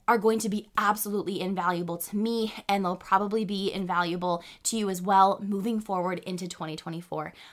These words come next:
I am so freaking proud of myself for being brave enough to do what not a lot of people do,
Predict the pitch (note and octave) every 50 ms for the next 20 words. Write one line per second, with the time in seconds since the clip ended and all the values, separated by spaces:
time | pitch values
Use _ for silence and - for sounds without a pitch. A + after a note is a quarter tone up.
0 | - - _ _ - F#3 G#3 A#3 B3+ C4+ - F4 F4+ D#4 - - - - A3+ F#3
1 | F#3+ A3+ A#3+ - - G#3 G#3 F3 - G3+ G3 F#3+ - E3 E3+ F3+ G3+ G#3+ A#3+ B3
2 | - D4+ D4+ D#4 D#4 D#4 - - - - - _ - A#3+ A3 A3 C4+ C4 B3 G#3
3 | F3 F3 F#3+ F#3 F3+ F#3 F#3+ F#3 A3+ B3 C4 C#4+ D#4 E4 - - - - _ _
4 | _ _ - - A#3+ F#3 G#3+ A3+ G#3+ G#3+ A3 - G3 G3 F#3 F#3 F#3 F3+ F#3 F#3
5 | F3+ F3+ - G3 F3 E3+ E3+ E3 - D#3 C3+ D#3 F#3+